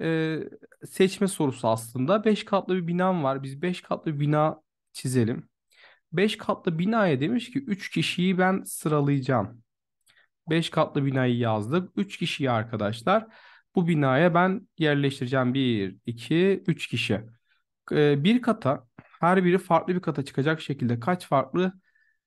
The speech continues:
e, şekilde katlara çıkabilirler demiş. Misal ben bu bir arkadaşımı beş tane kata gönderebilirim. İkinci arkadaşımı başka bir kata göndereceğim için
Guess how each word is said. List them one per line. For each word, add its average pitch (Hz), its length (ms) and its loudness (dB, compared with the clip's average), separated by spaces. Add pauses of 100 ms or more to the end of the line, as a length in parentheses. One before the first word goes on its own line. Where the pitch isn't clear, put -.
(180)
e, 143 240 0
şekilde 143 500 -2
katlara 156 420 -2
çıkabilirler 147 680 0
demiş. 190 360 -4
Misal 190 340 0
ben 202 240 2
bu 190 180 -4
bir 214 140 2
arkadaşımı 147 760 -2
beş 185 240 0
tane 123 260 0
kata 147 240 -6
gönderebilirim. 139 680 0
İkinci 208 360 -2
arkadaşımı 139 680 0 (600)
başka 131 320 2
bir 220 60 -2
kata 202 220 0
göndereceğim 127 560 2
için 202 480 -6